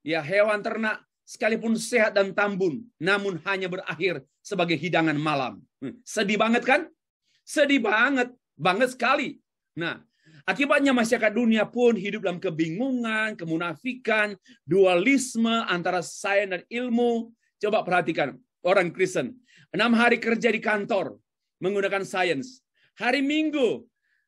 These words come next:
eh, ibadah dua jam, pakai teologi, buang sains. Inilah dualisme keanehan dunia yang membuat manusia hobi munafik. Hmm.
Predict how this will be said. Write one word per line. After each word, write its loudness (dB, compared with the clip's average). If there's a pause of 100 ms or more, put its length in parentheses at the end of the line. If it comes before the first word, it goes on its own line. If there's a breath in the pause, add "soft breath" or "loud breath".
(240)
eh, -2
ibadah 0
dua 2
jam, -4 (300)
pakai -8
teologi, 0 (160)
buang -2
sains. -4 (180)
Inilah -2 (240 loud breath)
dualisme -2
keanehan 0 (140)
dunia -4 (200 soft breath)
yang -2
membuat -4
manusia -4 (160)
hobi 2 (120)
munafik. -4 (480)
Hmm. -14